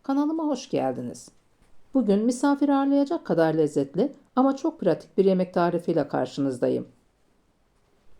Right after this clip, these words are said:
Ispanaklı çanak köfte yapıyorum. Hepinize iyi seyirler dilerim. Tarifime dört yüz gram kadar kıymayı karıştırma kabıma alarak başlıyorum.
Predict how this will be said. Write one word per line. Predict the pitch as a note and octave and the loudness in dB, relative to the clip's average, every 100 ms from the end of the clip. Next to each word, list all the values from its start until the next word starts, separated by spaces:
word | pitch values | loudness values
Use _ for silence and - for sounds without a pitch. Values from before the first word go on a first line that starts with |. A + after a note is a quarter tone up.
| _ _ _ C4+ | _ _ _ -4
Ispanaklı | A#3+ A#3+ F#3+ - B3 | 2 2 2 -2 -4
çanak | A#3 C4+ C#4 C#4+ | -4 -2 -2 -2
köfte | C#4 D#4 | -2 0
yapıyorum. | C4+ D#3+ - C#3+ C3+ C#3 - _ _ - | 0 0 0 0 0 -4 -14 _ _ -4
Hepinize | E4 A3+ E3 B3 - | 0 0 2 0 2
iyi | A3+ | 0
seyirler | A3+ A3+ G3+ F#3 E3 C#3 | 2 2 4 2 0 -2
dilerim. | A#2+ B2+ - - _ _ _ _ _ _ _ _ _ _ _ _ _ _ - - - | -2 -4 -4 -8 _ _ _ _ _ _ _ _ _ _ _ _ _ _ -20 -20 0
Tarifime | A#3 G3+ F3 E3+ E3 A#3 | 4 4 2 -4 2 6
dört | B3 D4+ | 6 4
yüz | F4+ | -2
gram | - F#3 F3+ | -2 -2 -2
kadar | E3+ E3 E3 | 0 0 0
kıymayı | C#4 G#3 E3 A3 | -2 0 0 0
karıştırma | A#3+ A#3+ - C4+ C#4+ | -2 -4 -4 -4 -2
kabıma | F3+ F3 F#3 | -4 -2 -2
alarak | F3 D#3+ C3+ - | 0 0 0 -2
başlıyorum. | C3 C3 - C3 B2 - | -6 -6 -2 0 0 -4